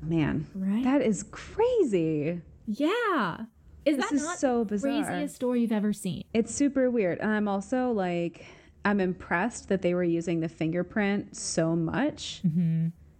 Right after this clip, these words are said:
Speaker 1: and knowing that that was gonna be, like, evidence that would, this would hinge on.
Speaker 2: And that was all they had to go on.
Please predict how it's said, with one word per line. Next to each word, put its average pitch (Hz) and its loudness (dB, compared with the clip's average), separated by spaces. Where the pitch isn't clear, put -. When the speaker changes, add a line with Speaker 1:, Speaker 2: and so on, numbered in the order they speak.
Speaker 1:
and 165 2
knowing 165 2
that 160 -2
that 143 0
was 156 -2
gonna 160 0
be, 156 0
like, 147 -2
evidence 151 -2
that - -2
would, 147 0
this 175 0
would 156 2
hinge 175 0
on. 349 0
Speaker 2:
And 220 4
that 180 0
was 208 0
all 180 2
they 165 0
had 151 -6
to 160 -4
go 156 -2
on. 117 -6